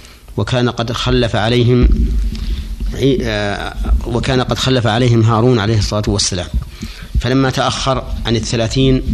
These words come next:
فتنوا بما صنعه السامري من العجل المكون من الذ-، من الذهب الذي استعاروه،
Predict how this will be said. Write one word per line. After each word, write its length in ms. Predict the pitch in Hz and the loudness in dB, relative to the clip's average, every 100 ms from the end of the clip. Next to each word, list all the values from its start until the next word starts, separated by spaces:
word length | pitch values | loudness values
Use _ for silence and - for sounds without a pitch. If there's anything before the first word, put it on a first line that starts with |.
| - - - - - - - - - - - - - - - - - - - - - - | 2 2 0 -2 -4 4 4 4 0 -6 -8 -8 -10 -16 -16 -12 -12 -14 -14 -12 -12 -6
فتنوا 500 | - 147 135 120 117 - - - - - - - - | -2 2 4 4 2 -4 -16 -16 -16 -14 -14 -8 -2
بما 220 | 113 120 | 0 0
صنعه 400 | 127 120 110 113 | 0 0 0 0
السامري 640 | - 123 113 120 120 101 - - - - - - - - | -2 0 0 2 0 -2 -8 -18 -18 -16 -16 -16 -14 -4
من 120 | 107 | -2
العجل 460 | 104 120 117 113 110 - - - - - - - - - - - - - - - - | 0 0 0 0 -2 -6 -12 -12 -14 -16 -18 -16 -16 -18 -20 -20 -18 -18 -18 -16 -4
المكون 640 | 110 110 107 120 113 110 104 - | 0 0 2 2 4 2 2 0
من 200 | 107 107 | 0 -2
الذ-، 160 | - | -2
من 240 | 107 107 - - - | 0 0 -2 -10 -6
الذهب 460 | 110 123 117 101 - - - - - - - - - | -2 2 2 0 -4 -14 -16 -18 -18 -18 -20 -14 -4
الذي 180 | 107 113 | -2 0
استعاروه، 640 | - 113 104 110 127 | 0 0 2 4 4